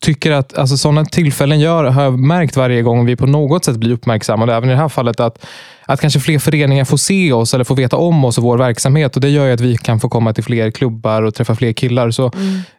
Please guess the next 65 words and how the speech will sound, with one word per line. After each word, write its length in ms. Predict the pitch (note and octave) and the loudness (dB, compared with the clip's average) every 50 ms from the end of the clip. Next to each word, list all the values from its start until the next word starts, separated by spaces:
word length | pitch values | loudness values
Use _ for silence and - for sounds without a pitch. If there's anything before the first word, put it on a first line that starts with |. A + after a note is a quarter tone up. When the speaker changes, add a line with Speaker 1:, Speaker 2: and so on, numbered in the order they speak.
| _ - | _ -2
Speaker 1:
ur 80 | C#3+ | 0
det 100 | C3+ E3+ | 0 0
perspektivet 460 | E3+ G3+ E3+ - - C3+ C3 B2 A#2+ A#2+ | 0 -2 -2 -2 -2 0 0 0 0 0
blir 140 | B2 A#2+ | 0 2
jag 100 | A#2+ A#2+ A#2+ | 2 2 2
ju 60 | B2 | 2
väldigt 220 | A2+ A#2+ A2+ A2+ A2+ | 2 0 0 0 0
glad 280 | C3 E3+ F3+ C#3+ A2 | 0 0 0 0 0
av 60 | A2 A2 | 0 -2
att 100 | G#2+ - | -2 -2
liksom 220 | A2 - - A#2 | -4 -4 -4 -4
få, 460 | - - D3+ C#3+ B2+ A2 G#2 G#2 G#2+ - - - - - E3 B2 | -2 0 0 0 2 0 0 -2 -4 -6 -10 -18 -16 -10 -6 -4
alltså, 160 | B2 A#2+ A#2 | -4 -4 -4
så, 340 | - - - - B2+ C3+ B2 | -6 -6 -6 -4 -2 -2 -4
som 260 | A#2 - - C#3 C3 | -4 -4 -2 0 0
det 60 | B2 | 2
här 160 | A#2 A#2 A#2 A2 | 2 0 0 0
sammanhanget, 580 | - A#2 A2+ A2+ A2+ G#2+ A2 A2+ G#2+ G#2+ - | 0 0 0 2 2 2 2 0 0 -2 -2
att 180 | A#2+ A#2 - - | -4 -4 -6 -6
kunna 220 | - - B2+ A#2 | -4 -2 -2 0
få 140 | - B2 A#2 - _ _ _ | 0 -2 -4 -6 _ _ _
ta 120 | - - | -4 -2
del 260 | A2+ B2+ D3+ E3+ D#3 A#2+ | 0 0 0 2 0 0
av 100 | G2+ F2+ | 0 0
det. 120 | F2 F#2 | -2 -2
Och 100 | G2 B2+ | 0 0
jag 120 | B2 A#2 - | 0 -2 -2
tror 160 | - - B2 | -2 -2 -2
att 100 | A#2 - | -2 -2
det 280 | - A#2+ A#2 A2+ A2+ A2 | -2 -2 0 0 0 0
hjälper 640 | G2+ G#2+ A#2+ A#2+ A2+ A2+ - - A#2 A2+ A2+ A2+ A2+ - - - | 0 0 0 0 -2 -2 -2 -2 0 0 0 -2 -2 -6 -6 -4
oss 320 | - D3 C#3+ - - - | -4 -2 -2 -2 -2 -2
i 20 | |
vår 140 | A2+ A2 A2 | 0 0 0
verksamhet 500 | A2+ A2 G#2+ - - B2 C#3+ D3 C3+ - | 0 0 -2 -2 0 0 0 0 -2 -2
att 60 | A#2+ | -2
faktiskt 200 | A#2 A2 G#2+ - | -2 -2 -2 -2
nå 80 | - B2+ | 0 0
ut 100 | C#3+ C#3 | 0 -2
till 80 | - C3 | -4 -6
fler. 200 | - - - - - - _ | -6 -6 -6 -8 -10 -14 _
För 60 | - | -4
Speaker 2:
Mm. 140 | G3+ - C3 | -2 0 0
Speaker 1:
det 80 | B2+ C3 | 2 2
är 40 | B2+ | 2
ju 60 | B2 | 0
också 160 | A2+ A#2 B2 | 0 -2 -4
att 220 | A#2 - - - - - - - - _ _ - | -4 -6 -10 -18 -20 -20 -20 -20 -20 _ _ -2
de 160 | C#3 C3+ B2+ | 0 0 2
som 140 | B2+ B2+ A#2+ | 2 2 2
du 120 | C3+ C#3 | 2 2
når 160 | D3 D3 C#3 C3 | 2 2 2 2
ut 180 | A#2 A2 - | 0 -2 -2
via 180 | A2+ A#2 A#2 A2+ | -2 0 0 0
di-, 200 | A2+ B2+ B2 - | 0 0 0 0
dina 260 | B2 B2+ B2+ C3+ D3+ | 0 0 2 0 0
plattformar 580 | C#3+ - D3 B2+ - - A2+ G2+ G#2 G#2 G#2 G#2 - - - | 0 0 -2 -2 -2 -2 -2 0 0 -2 -2 -4 -6 -12 -10
får 140 | - - C3 | -6 -4 -2
ju 60 | B2 | 0
vi 120 | B2 C3+ C3 | 0 -2 -2
plötsligt 440 | - - A#2+ - - - A2+ G#2 | -2 -4 -4 -4 -4 -6 -8 -8
såklart 420 | - - - - A#2+ A2 - G#2 G2+ | -10 -12 -10 -8 -6 -4 -4 -2 0
en 120 | A2 A#2+ | 0 0
inbjudan 420 | A#2+ A2+ G#2+ A2 A#2 A#2 D#3 D#3+ C#3 | 0 0 0 0 0 0 0 0 0
till. 240 | - A#2 A2+ A#2+ | -2 -4 -6 -8